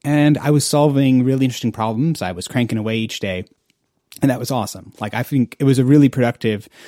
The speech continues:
the last maybe, like, three weeks of my development cycle has been super productive. It's been really fun. Like, I enjoy it.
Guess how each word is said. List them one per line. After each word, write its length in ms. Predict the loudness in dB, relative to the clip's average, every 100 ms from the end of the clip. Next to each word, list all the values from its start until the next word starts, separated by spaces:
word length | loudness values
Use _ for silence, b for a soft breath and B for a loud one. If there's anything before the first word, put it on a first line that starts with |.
| B B
the 80 |
last 340 | -4 -2 -4 -2
maybe, 240 | -2 -2
like, 160 | -6 -10
three 220 | -2 0
weeks 320 | 2 0 -6
of 360 | -8 -6 -6 -6
my 460 | -6 -4 -6 -10 -10
development 380 | -8 -6 -4 -2
cycle 280 | -2 -2 -4
has 140 | -6
been 160 | -8 -8
super 340 | -8 -8 -6
productive. 540 | -2 -2 -2 -6 -6 b b b b
It's 80 |
been 160 | 2 4
really 160 | 6 2
fun. 340 | 0 -6 -6
Like, 240 | -8 -10
I 80 | -6
enjoy 300 | -6 -4 -8
it. 180 | -12 -18